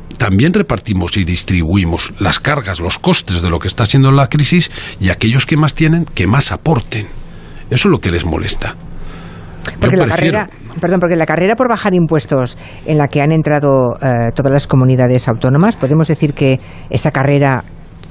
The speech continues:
Speaker 2: en un año electoral tan importante como esta, vienen las elecciones locales, munici-, eh, municipales, autonómicas y después las generales, ¿es lo que ha motivado, eh, mm, la respuesta de las propuestas fiscales del Partido Socialista?
Speaker 1: No,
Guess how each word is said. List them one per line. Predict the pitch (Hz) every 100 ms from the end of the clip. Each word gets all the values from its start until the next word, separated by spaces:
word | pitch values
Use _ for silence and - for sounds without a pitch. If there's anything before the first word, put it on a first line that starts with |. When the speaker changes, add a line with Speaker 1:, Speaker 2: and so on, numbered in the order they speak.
| -
Speaker 2:
en | 135
un | 139
año | 143 135
electoral | 131 - 120 120
tan | 135
importante | 131 127 120 120 120
como | 117 113
esta, | 143 -
vienen | 131 120 123
las | 120 -
elecciones | 113 113 120 120
locales, | 117 120 120 120 117
munici-, | 123 117 -
eh, | 156 131
municipales, | 117 117 110 117 117 120 117 -
autonómicas | 127 120 120 120 117 110
y |
después | 113 - 117
las | 113
generales, | 127 117 117 151 185 - - -
¿es | 180 170
lo |
que | 208
ha | 202
motivado, | 156 147 139 131 135 120 -
eh, | 143 135 131 123
mm, | 127 117 107 - 131
la | 135
respuesta | 143 - - - 143 131 - - - -
de | 127 135
las | 123
propuestas | - 131 135 - 135
fiscales | 135 - 117 156 220
del | -
Partido | 120 127
Socialista? | 120 - 123 120 101
Speaker 1:
No, | 95 107